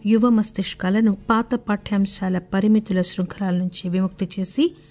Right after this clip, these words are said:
వైవిధ్యంతో కూడుకున్న అధ్యయనం జరిపేందుకు అవకాశం కల్పించిందని కేంద్ర శాస్త్ర సాంకేతిక పరిజ్ఞానాల శాఖ మంత్రి డాక్టర్ జితేంద్ర సింగ్ అన్నారు.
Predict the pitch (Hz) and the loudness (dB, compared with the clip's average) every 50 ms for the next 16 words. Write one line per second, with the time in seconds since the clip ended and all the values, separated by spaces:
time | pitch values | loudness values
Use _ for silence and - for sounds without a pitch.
0 | - - - - - _ - 233 247 262 262 277 302 285 - - 240 226 214 214 | -20 -20 -20 -20 -12 _ 0 2 4 4 4 4 2 2 2 2 2 2 2 2
1 | 196 - - 190 185 185 190 190 185 180 185 180 - - 214 202 196 185 170 185 | 0 0 -2 -2 -2 0 0 2 2 2 0 -2 -2 0 0 2 2 2 0 -2
2 | 180 175 170 190 180 175 170 - 180 180 175 - 180 175 - - 185 - 180 180 | -4 -4 -2 -2 -2 -2 -2 -4 -4 -6 -4 -4 -6 -6 -4 -4 -4 -4 -4 -6
3 | 175 - 175 - - 185 185 190 226 311 330 - - - - - - - - - | -6 -8 -10 -4 -2 0 4 4 6 4 4 2 -4 -20 -20 -20 -20 -20 -12 -4
4 | - 240 233 233 220 190 190 190 - - 208 196 - - 202 208 208 - - 190 | 0 2 4 4 4 4 2 0 -2 -2 -2 -4 -2 -2 -2 -2 -2 -2 -2 -2
5 | 185 180 - 185 175 - 170 - 175 - 180 175 170 175 180 170 165 170 165 170 | -2 -2 -2 -4 -6 -6 -8 -8 -6 -4 -4 -4 -2 0 0 2 2 0 0 -2
6 | - - - 170 - - 185 170 175 170 - - 277 247 202 190 170 - - 165 | -4 -6 -8 -8 -6 -4 -2 -2 -2 -2 0 0 0 0 0 -2 -4 -4 -4 -4
7 | - 180 165 - 180 175 175 175 175 - - 185 180 175 170 170 175 180 185 | -4 -4 -4 -2 -2 -2 -2 -2 -4 -6 -4 -4 -2 0 0 2 2 0 0